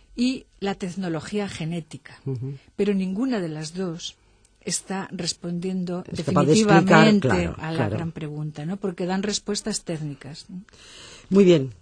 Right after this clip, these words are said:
Speaker 2: m-, muchas gracias, María Ángeles Maeso, escritora por una parte. Yo, yo sé que no te desdoblas, pero bueno,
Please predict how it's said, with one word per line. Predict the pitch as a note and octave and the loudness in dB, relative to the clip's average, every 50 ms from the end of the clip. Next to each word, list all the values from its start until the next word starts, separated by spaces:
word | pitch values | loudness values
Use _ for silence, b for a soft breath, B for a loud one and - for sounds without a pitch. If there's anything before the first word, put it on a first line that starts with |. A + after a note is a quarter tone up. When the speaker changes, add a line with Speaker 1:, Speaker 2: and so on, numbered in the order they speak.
| _ - | _ -10
Speaker 2:
m-, | C3 D3+ - - - | -8 -8 -8 -6 -4
muchas | D#3+ F#3 G3+ G3+ F#3 E3+ D3+ | 0 0 0 2 0 -2 0
gracias, | D#3+ E3 D#3+ - - F#3+ F#3+ F#3+ G3+ F3+ C#3+ - | 0 -2 -4 -2 -2 0 0 2 0 -2 -4 -2
María | C#3 C3+ C3+ C#3 C#3+ | -2 0 0 0 0
Ángeles | C3+ - - C#3+ C3+ C3+ B2 B2 | -2 -2 -2 -2 -2 -2 -2 -4
Maeso, | B2+ C3 C#3+ D#3+ - - - F#3 G3+ G#3+ F#3 - B B B B B B B B - | -4 -2 -2 -2 -2 -2 0 0 0 0 -2 -4 B B B B B B B B -2
escritora | A#2+ - - - B2+ A#2+ - D3 C#3+ C#3 C3 | -2 -2 -2 -2 -4 -2 0 0 0 0 0
por | - B2+ | -2 -2
una | B2+ C3 B2 A#2+ | -2 -2 -2 -2
parte. | - C3+ C#3+ B2+ - _ - C3+ C3 - - | -2 -4 -4 -4 -8 _ -4 -2 -2 0 2
Yo, | C#3+ F3+ F3+ | 2 2 2
yo | D#3+ - E3+ | 4 2 2
sé | - G#3 - | 2 2 0
que | E3 | 0
no | C#3+ C3+ | 0 0
te | A#2 C#3+ B2 | 0 0 0
desdoblas, | B2+ A#2 - A#2 G#2+ G2+ G#2 A2 A2+ | 0 -2 -2 -4 -4 -4 -4 -4 -6
pero | - A#2+ A2+ A2+ | -4 -4 -2 0
bueno, | B2+ B2 A2 F2 | 0 0 0 -2